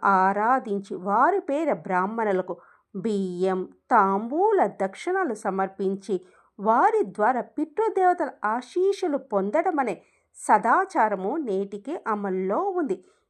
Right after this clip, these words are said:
ఈ విధంగా మహాలయ పక్షంలో ఈ బియ్యం ఇచ్చే కార్యక్రమం ద్వారా పితృ రుణాన్ని తీర్చుకునే సదవకాశం మనకు కలిసి వస్తున్నది. బియ్యం ఇవ్వడం అంటే అపక్వ పదార్థాలను, బియ్యము, పెసరపప్పు, నిర్దేశించిన కూరగాయలు,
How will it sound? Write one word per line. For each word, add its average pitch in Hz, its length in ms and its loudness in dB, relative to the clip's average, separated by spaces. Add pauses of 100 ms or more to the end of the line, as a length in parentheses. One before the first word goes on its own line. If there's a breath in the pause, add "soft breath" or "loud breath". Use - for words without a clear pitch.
ఈ 240 160 -2
విధంగా 196 500 0
మహాలయ 269 540 2
పక్షంలో 202 680 -2 (140)
ఈ 311 120 -2
బియ్యం 208 480 -2
ఇచ్చే 339 280 -2
కార్యక్రమం 254 840 0
ద్వారా 185 360 0 (400 loud breath)
పితృ 339 320 0
రుణాన్ని 370 480 2
తీర్చుకునే 240 540 -8
సదవకాశం 277 920 0
మనకు 302 220 -2
కలిసి 202 320 -2
వస్తున్నది. 220 840 -2 (380 soft breath)
బియ్యం 226 500 0
ఇవ్వడం 233 440 0
అంటే 208 260 -6 (140)
అపక్వ 370 540 0
పదార్థాలను, 202 1120 0 (360 soft breath)
బియ్యము, 185 720 -2 (120)
పెసరపప్పు, 202 680 -2 (320 soft breath)
నిర్దేశించిన 269 840 -2
కూరగాయలు, 196 920 0